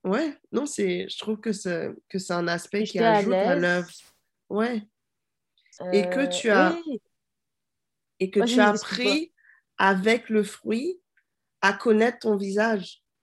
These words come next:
Speaker 1: et à, euh, donner au fruit la forme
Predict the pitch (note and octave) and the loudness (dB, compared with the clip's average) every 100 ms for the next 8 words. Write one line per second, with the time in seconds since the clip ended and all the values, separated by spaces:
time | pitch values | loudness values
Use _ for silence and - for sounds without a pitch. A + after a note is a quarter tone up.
0 | _ - G3+ G3+ G3+ G3+ - F#3 E3+ D#3+ | _ 0 2 4 2 0 -2 -2 -2 -6
1 | - - _ F#3 F3 A3+ A3+ A#3 B3 - | -12 -18 _ -14 -2 6 6 8 4 4
2 | G3 G3 - G#3+ B3 F4 - F3 F3 - | 4 4 -4 -8 -6 -4 0 0 0 0
3 | A3 A#3 B3 B3 | 2 2 0 -6